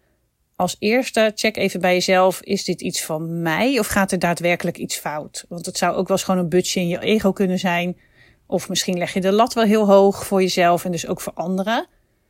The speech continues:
Nou, ik denk dat dat dus ook wel precies was wat er gebeurde in de situatie die ik net benoemde. Hè, ik leg dus de lat voor mezelf heel hoog en ook voor anderen. En,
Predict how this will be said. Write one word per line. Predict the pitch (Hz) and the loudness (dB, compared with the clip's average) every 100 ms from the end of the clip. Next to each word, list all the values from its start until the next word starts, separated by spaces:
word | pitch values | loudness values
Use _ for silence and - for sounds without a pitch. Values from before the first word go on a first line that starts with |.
| _ _ | _ _
Nou, | 160 | -10
ik | 147 156 | -6 -4
denk | 175 | -4
dat | 160 - | -4 -4
dat | 170 | -4
dus | 170 - | -6 -6
ook | - 175 | -4 -2
wel | 170 170 156 | -2 -2 -2
precies | - 175 175 | -6 -4 -4
was | 175 165 | -4 -4
wat | 170 | -4
er | 175 | -4
gebeurde | - 170 175 170 | -4 -2 -2 -2
in | 165 | -6
de | |
situatie | - 180 180 196 226 196 | -8 -6 -4 -4 -4 -4
die | 185 | -2
ik | 175 | -4
net | 175 | -4
benoemde. | 160 165 170 165 165 170 _ _ _ _ _ _ | -6 -6 -6 -6 -8 -10 _ _ _ _ _ _
Hè, | - 202 | -2 2
ik | 196 | 2
leg | 180 185 | 2 0
dus | 190 | 0
de | 190 | 0
lat | 170 170 | 2 0
voor | - | 0
mezelf | 170 180 170 | 0 2 2
heel | 175 165 | 2 -2
hoog | 175 170 | -2 -2
en | 170 160 | -4 -8
ook | 156 | -8
voor | 165 | -8
anderen. | 160 160 165 220 294 _ _ _ _ _ _ | -6 -8 -8 -10 -10 _ _ _ _ _ _
En, | - 185 185 | -4 0 0